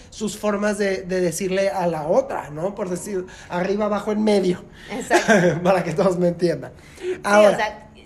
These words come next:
Speaker 2: generalmente pensamos que, eh, la gente que no ha sufrido o que viene de un estrato social donde no tuvo tantas dificultades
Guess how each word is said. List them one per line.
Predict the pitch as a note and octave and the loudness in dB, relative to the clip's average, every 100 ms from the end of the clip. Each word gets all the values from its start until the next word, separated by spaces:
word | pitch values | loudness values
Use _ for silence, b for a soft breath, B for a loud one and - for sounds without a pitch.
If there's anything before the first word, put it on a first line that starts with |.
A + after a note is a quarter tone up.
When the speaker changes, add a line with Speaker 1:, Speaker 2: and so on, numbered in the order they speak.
| - - - - | -20 -20 -20 -20
Speaker 2:
generalmente | A#3 A#3 A#3+ A#3+ C4+ C4+ C4 C#4 C#4 C#4 - | -10 -4 -2 -2 -4 -6 -6 -2 -2 -4 -6
pensamos | A#3 G#3+ F#3+ A3 G#3+ A3+ A3+ | -10 -8 -6 -6 -6 -10 -12
que, | - G3 G3+ G#3+ A#3 - - - - - | -10 -8 -8 -10 -14 -18 -20 -20 -20 -16
eh, | G3+ F3+ E3+ E3 E3 D#3+ D#3+ - | -10 -8 -6 -8 -8 -10 -10 -12
la | F3+ F3 | -10 -10
gente | - A3+ A3+ A#3 | -8 -8 -8 -10
que | G3+ F#3 | -10 -8
no | G3 G#3 A3 | -8 -8 -8
ha | A3 | -10
sufrido | A3 G#3+ - A#3 A#3 G3+ F3+ E3+ F3 - - | -12 -16 -10 -10 -8 -8 -8 -8 -10 -12 -16
o | - C#3+ | -16 -14
que | E3+ E3+ | -12 -10
viene | G3 G3+ G#3 G3 | -8 -8 -10 -10
de | F#3 | -10
un | F#3 | -8
estrato | F#3 F#3 F#3 F3+ | -10 -10 -12 -12
social | F#3 F3 F3+ E3+ | -14 -12 -10 -10
donde | E3+ E3+ E3 | -10 -12 -10
no | F3+ F3+ | -12 -12
tuvo | F#3+ F#3+ | -10 -10
tantas | F3 E3 F3+ F3 | -12 -12 -14 -14
dificultades | E3+ F3+ D3+ C#3+ D3+ C#3+ - | -16 -16 -16 -12 -10 -10 -14